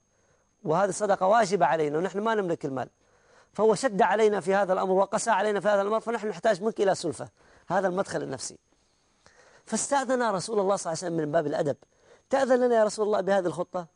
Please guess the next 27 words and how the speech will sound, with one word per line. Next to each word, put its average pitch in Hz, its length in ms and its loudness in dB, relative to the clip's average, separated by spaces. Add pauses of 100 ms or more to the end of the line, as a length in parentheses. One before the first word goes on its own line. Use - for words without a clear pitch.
(640)
وأنت 208 240 2
تقول 202 480 2
أن 175 160 -2
الحرب 175 380 -2
خدعة، 175 400 -2 (1080)
وهذا 151 880 0
الرجل 214 300 2
قد 190 220 0
آذى 269 260 4
الإسلام 233 500 0
والمسلمين، 208 360 -2
عنده 220 240 0
مكر 247 320 0
شديد 233 340 -2
جدًا، 202 320 -2 (360)
فهل 311 220 0
تأذن 262 340 0
لنا 254 180 0
يا 226 80 2
رسول 214 260 -4
الله 208 300 0 (460)
أنه 208 120 0
نحن 214 200 -2 (400)
نفكر 202 400 -2
في 202 120 0
هذا 196 180 0
الأمر 208 360 0